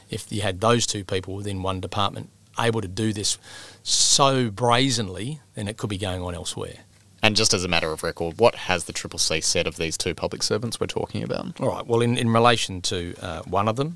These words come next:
Speaker 1: the one who actually worked as a public servant as opposed to a contractor, uh, they have found them to have committed serious misconduct at this stage, in their opinion.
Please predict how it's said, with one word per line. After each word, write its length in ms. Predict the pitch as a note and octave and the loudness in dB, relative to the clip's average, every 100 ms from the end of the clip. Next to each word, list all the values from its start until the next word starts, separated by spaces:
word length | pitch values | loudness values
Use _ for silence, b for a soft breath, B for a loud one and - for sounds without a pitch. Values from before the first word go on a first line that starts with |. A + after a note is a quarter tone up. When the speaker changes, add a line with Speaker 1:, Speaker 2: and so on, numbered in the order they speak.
| - | -6
Speaker 1:
the 100 | G2 | 2
one 260 | A2+ B2 | 4 4
who 280 | G#2+ G2 F2+ | 2 -4 -4
actually 360 | F#2 G2+ - F#2 | -8 -6 -6 -6
worked 420 | F#2+ A2 B2+ - - | -2 0 0 -2 -6
as 120 | G2+ | -4
a 120 | F#2+ | -4
public 360 | F#2+ G2+ F#2 - | 0 -2 0 0
servant 380 | - F2 D#2 - - | 0 -2 -8 -10 -8
as 60 | |
opposed 380 | F#2 - F#2+ F2+ | -8 -4 -4 -4
to 80 | E2+ | -6
a 60 | E2 | -6
contractor, 680 | - F#2 F2+ G2+ - F#2+ - B B B - | -4 -4 -6 -10 -8 -12 -12 B B B -10
uh, 160 | - - - - | -10 -10 -16 -10
they 200 | A2 G2 | -8 -4
have 180 | F#2 E2+ | -6 -6
found 400 | - G#2 F#2+ F2 | -2 0 0 -4
them 120 | F2+ | -6
to 200 | - F#2 | -6 -8
have 320 | E2+ F#2 F2+ - B - | -6 -6 -8 -12 B -6
committed 440 | - A2+ A2 F#2+ | 0 0 0 0
serious 640 | - - D3 A#2 G#2+ F#2 - | 4 6 6 2 -2 -2 -2
misconduct 680 | F2+ - E2+ D2+ - - | -6 -6 -8 -8 -12 -14
at 60 | - | -10
this 100 | F#2 | -4
stage, 360 | - F#2+ B2 - | -4 -4 -6 -6
in 220 | - G2+ | -6 -4
their 200 | F#2+ E2 | -4 -8
opinion. 480 | - - F2 E2+ | -8 -10 -8 -10